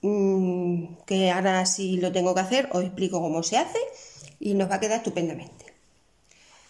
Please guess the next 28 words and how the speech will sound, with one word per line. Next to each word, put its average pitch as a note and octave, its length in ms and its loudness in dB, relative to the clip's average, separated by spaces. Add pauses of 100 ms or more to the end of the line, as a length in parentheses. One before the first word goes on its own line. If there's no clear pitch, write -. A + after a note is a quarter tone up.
(840)
Bueno, A#3 400 4
pues G3 680 2
vamos C#4 220 2
a F4 60 2
empezar. C#4+ 440 2 (1000)
Antes - 280 2
de D4+ 80 6
irnos A#3+ 200 4
a A3+ 60 6
la A3+ 100 6
máquina C#4+ 340 2
vamos C4 240 6
a C4 60 4
explicar B3+ 400 2
cómo A#3 180 4
vamos G#3+ 220 4
a G#3 80 2
ir F#3+ 60 -2
poniendo A3 340 4
los A3+ 140 2
cuadrados G#3 420 4
en G3+ 160 4
lo F3+ 120 0
que F#3 80 0
es F#3+ 80 -2
la F3 100 0
guata, - 320 -10
¿vale? D#4+ 180 0